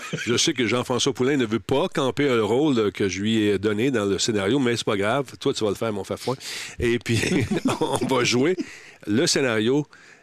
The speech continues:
idée originale de Denis Talbot, euh, tel que généré par, euh, chat G P T. Ça va être le fun avec des effets de son, pis tout, pis tout, on va rire. Fait que c'est ça. Non, fait que ça, c'est, euh, moi, j'avais dans, dans,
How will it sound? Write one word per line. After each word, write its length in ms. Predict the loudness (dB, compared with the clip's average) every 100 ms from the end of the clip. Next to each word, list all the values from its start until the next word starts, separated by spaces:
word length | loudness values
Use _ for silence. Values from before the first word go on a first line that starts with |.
| -8
idée 260 | -2 2
originale 640 | 2 2 0 0 0 -2 -4 -14
de 340 | -6 0 2 2
Denis 200 | 0 0
Talbot, 460 | 0 0 0 0 0
euh, 180 | 0 0
tel 300 | 2 0 2
que 180 | 2 2
généré 460 | 2 2 2 0
par, 240 | 0 0 0
euh, 100 | 0
chat 220 | 0 0
G 160 | -2 -4
P 160 | -6
T. 140 | -10 -8
Ça 120 | -4
va 80 | -2
être 80 | -2
le 100 | -2
fun 240 | 0 0
avec 160 | 0 0
des 160 | 0
effets 180 | 0 -2
de 60 | -2
son, 180 | -4
pis 80 | -4
tout, 140 | -4 -6
pis 100 | -4
tout, 240 | -4 -2
on 80 | -4
va 120 | -4
rire. 140 | -6 -10 -10 -8 -10 -10 -4
Fait 160 | -2
que 160 | 0 0
c'est 140 | 0
ça. 180 | 0 0
Non, 180 | 2 0
fait 120 | 0 0
que 200 | 0 2
ça, 200 | 2 2
c'est, 380 | 2 2 0 0
euh, 240 | 0 0 -4 -10 -20 -4
moi, 80 | 0
j'avais 180 | 2 2
dans, 340 | 0 0 -2
dans, 220 | -2 -4